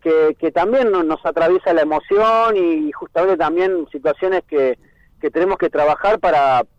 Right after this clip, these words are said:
para que eso pueda tener un, una, una metabolización positiva con esas cosas que vemos que pasan de la maravillosidad de lo que se crea dentro de una habitación,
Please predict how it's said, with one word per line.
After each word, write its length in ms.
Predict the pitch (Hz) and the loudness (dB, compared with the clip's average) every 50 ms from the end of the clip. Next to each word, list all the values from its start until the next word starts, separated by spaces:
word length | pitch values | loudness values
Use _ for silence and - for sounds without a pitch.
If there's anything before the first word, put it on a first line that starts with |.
| _ - | _ -6
para 240 | - 147 143 151 143 | -2 0 0 0 0
que 160 | - 175 185 | 0 0 -2
eso 200 | 185 - 202 185 | 0 0 -2 -4
pueda 320 | - - 190 196 196 185 | -2 0 0 2 2 0
tener 260 | - 170 165 175 180 185 | 0 -2 -4 -2 0 -2
un, 260 | 175 170 160 151 127 | 0 -2 -2 -4 -6
una, 480 | 127 170 170 170 160 156 151 151 143 123 | -4 -4 -2 -2 0 0 0 0 0 0
una 260 | 165 180 180 175 170 | -2 -2 -2 -2 -2
metabolización 840 | 170 160 - 156 156 147 147 147 151 143 156 143 - 185 185 185 | -2 -2 0 0 2 2 2 0 0 0 -2 -2 0 -2 -4 -4
positiva 720 | - - 160 147 - 156 147 - 190 190 196 208 214 220 - - _ _ _ _ _ _ - | -4 -4 -6 -4 -6 -8 -10 -6 -2 0 2 2 2 0 -2 -8 _ _ _ _ _ _ -6
con 140 | - 151 170 | -4 -4 -2
esas 160 | - 180 - | -4 -6 -4
cosas 260 | - 185 - 190 170 | -4 -4 -2 -2 -4
que 140 | - 165 151 | -2 -2 0
vemos 240 | 170 196 214 226 196 _ | 0 0 0 -2 -4 _
que 260 | - 160 156 151 - _ _ _ _ _ - | 0 0 0 0 -2 _ _ _ _ _ -2
pasan 460 | - 185 - - - 165 139 127 117 _ _ _ _ _ _ | -2 0 0 0 -2 -4 -4 -4 -6 _ _ _ _ _ _
de 100 | - 156 | -4 0
la 140 | 156 151 147 | 0 0 0
maravillosidad 1000 | 165 156 156 160 156 151 151 - 175 156 - - 175 190 202 214 220 233 233 220 - _ _ _ _ - | 0 0 0 2 0 0 0 -2 -2 -4 -2 0 0 2 2 2 2 0 -2 -4 -8 _ _ _ _ -4
de 100 | 147 151 | -2 0
lo 140 | 160 151 | 0 0
que 140 | - - 156 - | -2 -4 -8 -6
se 120 | - 160 | -6 -4
crea 220 | - 185 202 208 | -2 0 2 2
dentro 120 | 196 202 190 | 2 2 0
de 40 | 185 | 0
una 100 | 180 170 | 0 0
habitación, 580 | 165 165 165 151 - - 208 226 247 269 277 | -2 0 -2 -2 -2 0 -2 0 -2 -2 -6